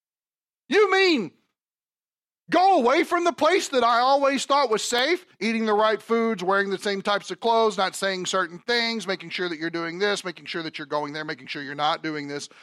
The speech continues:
The list keeping that was commonly accepted by people is rejected for the sake of drawing near to Christ. And where was he? Outside the camp. What does that tell you? It tells you that Christ is making the things outside of the camp holy.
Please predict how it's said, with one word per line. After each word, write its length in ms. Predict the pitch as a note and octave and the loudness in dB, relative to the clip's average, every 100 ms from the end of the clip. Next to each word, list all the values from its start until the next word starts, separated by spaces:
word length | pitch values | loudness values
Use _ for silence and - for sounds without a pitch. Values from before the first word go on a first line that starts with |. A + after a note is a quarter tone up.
| - | -2
The 100 | A#3+ | 2
list 540 | A#3+ C4+ G4 - - - | 4 4 2 0 -4 -2
keeping 480 | D4 C#4+ D#4 E4 D#4+ | 0 0 0 2 2
that 160 | C4 | 2
was 160 | A#3 - | 0 0
commonly 500 | D#4 E4 E4 D4 C#4+ | 2 2 2 0 -2
accepted 540 | A#3 E4+ F#4+ F#4+ B3 | -2 0 0 0 0
by 160 | A#3+ A3+ | 2 2
people 420 | B3 B3 D4+ - - A#3 | -2 0 0 0 -4 -4
is 200 | B3+ G#3+ | -2 0
rejected 920 | G#3 A3 E3+ - D4 F4 - B3+ C4 | 0 0 0 0 4 2 0 -2 -2
for 180 | - B3 | 0 0
the 140 | A#3 A3 | 2 0
sake 400 | - D#4 E4 B3 | 2 0 2 0
of 160 | G#3+ | 0
drawing 420 | F#3 A#3 B3 B3+ | 2 4 4 2
near 160 | B3+ B3+ | 2 2
to 100 | B3 | 0
Christ. 460 | C4+ D4+ C4+ G#3+ G#3 | 0 2 2 0 -2
And 80 | |
where 160 | G3+ A#3+ | 0 0
was 140 | A3+ | 0
he? 200 | B3+ C#4+ - - - | -4 -6 -8 -6 -2
Outside 380 | A3+ - A#3 | 0 0 0
the 80 | G#3+ | 0
camp. 260 | B3+ A3 F3 | -2 0 0
What 60 | |
does 100 | A3+ | 0
that 160 | A3 G#3 | 0 0
tell 160 | A#3 F#3 | 2 2
you? 120 | C#3 - - | -2 -8 -8
It 100 | A3 | 0
tells 240 | C#4 G#3+ | 2 2
you 120 | A#3 | 0
that 120 | F#3+ | 0
Christ 380 | - B3 A#3+ - | 0 0 0 0
is 120 | F#3+ | -4
making 280 | G3 F#3+ F#3+ | -2 -2 -4
the 80 | F3+ | -6
things 280 | G3 F#3 F3+ | -4 -6 -4
outside 440 | G3 G3 - E3 D#3+ | 0 0 0 -4 -4
of 40 | |
the 60 | C#3+ | -10
camp 260 | D#3 C#3+ | -10 -10
holy. 400 | - D3 B2 - | -4 -4 -6 -16